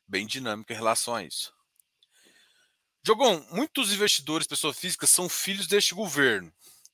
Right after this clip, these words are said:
Sem ligar à política, mas tem muita gente que acha que a bolsa surgiu depois do Guedes. Acha que o,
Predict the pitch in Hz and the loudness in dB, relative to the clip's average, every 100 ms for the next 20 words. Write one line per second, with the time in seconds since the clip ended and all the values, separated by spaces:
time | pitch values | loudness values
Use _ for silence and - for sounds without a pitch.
0 | - - - - - 262 233 165 160 156 | -20 -20 -6 6 6 6 10 12 12 10
1 | 151 147 170 143 - - 90 123 147 156 | 2 -4 -4 -2 -4 -4 -6 4 4 8
2 | - - 220 202 196 269 - 202 135 180 | 6 6 4 2 0 0 2 2 2 0
3 | 196 - - _ - - - 180 185 - | 0 -4 -6 _ -20 -12 8 10 10 8
4 | 196 156 165 - 165 - 175 123 156 185 | 6 6 2 -6 -8 -8 -8 -8 -8 0
5 | 190 - 175 180 190 139 113 95 - - | 0 2 -2 -2 0 4 4 4 0 -2
6 | - _ _ _ _ _ _ _ _ _ | -4 _ _ _ _ _ _ _ _ _
7 | _ _ _ _ _ _ _ _ _ _ | _ _ _ _ _ _ _ _ _ _
8 | _ _ _ _ _ _ 185 - _ _ | _ _ _ _ _ _ _ -20 _ _
9 | _ _ _ _ _ _ _ _ _ _ | _ _ _ _ _ _ _ _ _ _
10 | _ _ - - - - - - _ 139 | _ _ -20 -20 -20 -20 -20 -20 _ 10
11 | 226 - 233 - | 10 8 2 -4